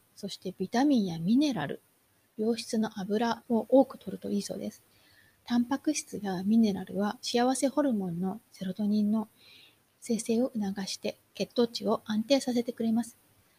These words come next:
で、さらに幸福感が持続するだけでなく、睡眠の質も良くなります。次に睡眠についてちょっとお話したいんですけれども、あの、睡眠ってやっぱりすごく大切なんですよね。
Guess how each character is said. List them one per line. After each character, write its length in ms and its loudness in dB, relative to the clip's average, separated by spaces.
で、 100 -6
さ 140 -6
ら 100 0
に 220 0
幸 180 6
福 260 -10
感 240 -6
が 200 -2
持 120 -4
続 220 -6
す 100 -10
る 80 -4
だ 80 -6
け 100 -8
で 100 -6
な 100 -8
く、 240 -10
睡 240 2
眠 240 2
の 80 -6
質 220 -6
も 100 -2
良 80 -4
く 100 -6
な 80 -2
り 80 -8
ま 100 -12
す。 160 -14
次 240 -2
に 80 0
睡 240 2
眠 140 4
に 120 2
つ 80 -4
い 60 -4
て 80 -12
ち 80 -12
ょ 40 -14
っ 0 -
と 80 -12
お 20 -8
話 280 -4
し 60 -6
た 120 -4
い 80 0
ん 20 -2
で 80 -8
す 80 -12
け 100 -12
れ 80 -6
ど 80 -8
も、 240 -2
あ 40 -6
の、 60 -2
睡 200 0
眠 100 4
っ 40 -2
て 60 2
や 40 4
っ 20 -14
ぱ 60 -2
り 40 -2
す 100 -4
ご 100 2
く 120 -6
大 220 -2
切 240 0
な 120 2
ん 60 -2
で 120 -10
す 100 -16
よ 60 -14
ね。 180 -6